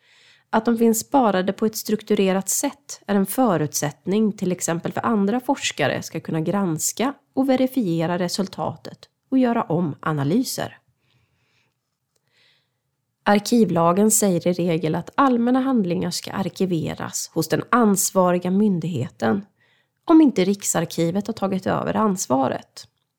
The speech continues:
Eftersom det finns arkivarier vid varje lärosäte med kunskap om arkivlagen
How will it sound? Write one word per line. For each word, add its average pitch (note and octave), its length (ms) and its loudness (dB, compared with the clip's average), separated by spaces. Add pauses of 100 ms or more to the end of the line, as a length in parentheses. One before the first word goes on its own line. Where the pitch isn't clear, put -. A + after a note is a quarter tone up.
(1300)
Eftersom C4 460 2
det B3 80 4
finns C#4+ 360 2
arkivarier B3+ 720 2
vid F3 120 0
varje F3 300 0
lärosäte F3 1040 -2
med G#3 300 -2
kunskap C4 720 0
om A#3 100 0
arkivlagen G#3 840 -2